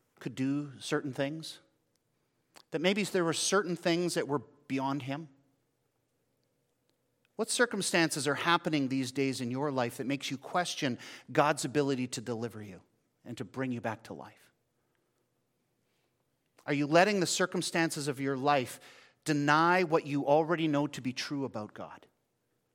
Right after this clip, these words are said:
and your destiny? How powerful do you think God is to save you? We'll come back to those questions a little bit later.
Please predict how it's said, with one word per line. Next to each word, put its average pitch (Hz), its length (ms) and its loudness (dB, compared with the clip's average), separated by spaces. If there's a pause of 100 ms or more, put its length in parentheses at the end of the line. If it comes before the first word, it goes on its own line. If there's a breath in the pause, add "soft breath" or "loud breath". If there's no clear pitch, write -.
(960)
and 107 100 -14
your 98 120 -12
destiny? 95 540 -14 (1500)
How - 140 4
powerful 247 600 4
do 147 100 -2
you 151 60 2
think 151 240 -2
God 143 220 -2
is 143 200 -2
to 131 120 -8
save 107 380 -6
you? 101 120 -16 (2000)
We'll 151 80 -10
come 165 140 -6
back 160 180 4
to 151 80 -8
those 143 160 -2
questions 139 380 -4
a 131 60 -4
little 131 180 -4
bit 117 160 -6
later. 113 300 -6